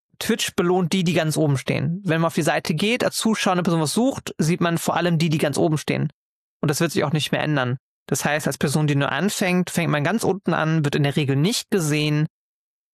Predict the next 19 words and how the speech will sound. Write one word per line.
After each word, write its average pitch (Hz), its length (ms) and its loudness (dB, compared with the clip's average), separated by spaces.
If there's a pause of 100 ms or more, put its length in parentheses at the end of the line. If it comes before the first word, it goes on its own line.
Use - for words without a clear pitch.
(140)
Und, 143 400 0
ähm, 139 480 0 (280)
dann 147 120 0
braucht 175 160 0
man 175 80 0
einen 151 80 -2
sehr 165 200 2
starken 160 480 -2
eigenen 156 340 -2
Antrieb, 156 460 -2
einfach 151 340 -2
dabei 135 300 0
zu - 200 -4
bleiben. 185 540 0 (920)
Entweder 147 440 2
wird's 127 220 -4
was 165 160 -2
oder 170 200 0
nicht. 180 360 -2